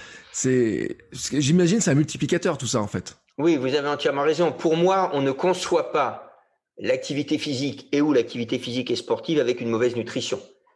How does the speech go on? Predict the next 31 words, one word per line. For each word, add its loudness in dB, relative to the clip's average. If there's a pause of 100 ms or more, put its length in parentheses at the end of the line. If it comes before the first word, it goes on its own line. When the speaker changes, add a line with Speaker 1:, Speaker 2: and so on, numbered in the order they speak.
(300)
Speaker 2:
Ne 4
faire 2
de 2
l'activité 0
physique -6
que 0
dans 2
le 2
but -4
de 0
limiter -2
sa 0
prise -6
de 0
poids, 0 (720)
d'abord, 4
c'est -2
pas 0
très -2
rentable -2 (280)
parce -4
qu'il -8
faut 0
Speaker 1:
Mm. 2
Speaker 2:
beaucoup, -4
beaucoup, -4
beaucoup, -4 (100)
beaucoup -10
bouger. 0 (360)
Speaker 1:
Ouais. 0
Speaker 2:
Hein. -6